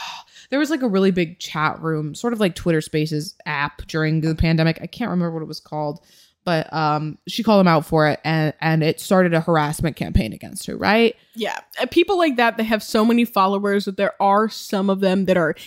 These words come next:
Speaker 2: inevitably neets. Um,
Speaker 1: Yeah.
Speaker 2: people who, if for context, neet, N E E T, not in employment, uh,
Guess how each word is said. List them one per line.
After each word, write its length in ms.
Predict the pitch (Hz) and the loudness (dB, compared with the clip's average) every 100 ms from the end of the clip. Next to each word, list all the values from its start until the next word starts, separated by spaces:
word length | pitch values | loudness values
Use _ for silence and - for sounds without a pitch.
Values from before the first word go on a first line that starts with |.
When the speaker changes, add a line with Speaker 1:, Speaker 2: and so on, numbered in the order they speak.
| - - | -12 0
Speaker 2:
inevitably 840 | 214 214 220 220 226 214 226 220 | 2 4 6 6 6 4 4 6
neets. 840 | 196 190 190 214 - - - - _ - - _ | 6 6 4 2 -6 -12 -12 -14 _ -20 -20 _
Um, 600 | 208 202 196 190 185 185 - | 0 2 2 0 -2 -4 -6
Speaker 1:
Yeah. 260 | 185 156 180 | -6 -6 0
Speaker 2:
people 340 | 233 208 202 | 0 4 2
who, 340 | - 190 185 - | 6 6 6 2
if 100 | - | -2
for 100 | 196 | -2
context, 600 | - 180 190 156 - - - - | 0 -2 0 -4 -6 -16 -20 4
neet, 360 | 220 220 196 - - | 6 8 4 -2 4
N 160 | 220 | 6
E 40 | 208 | 6
E 280 | 208 196 196 | 2 0 0
T, 320 | - 190 190 | 0 0 2
not 320 | 190 196 - | 2 0 2
in 120 | 202 | 4
employment, 800 | 196 196 - 196 196 185 185 - - _ - | 4 2 2 2 4 2 0 -8 -18 _ -2
uh, 520 | 196 185 185 185 180 | 2 4 4 2 0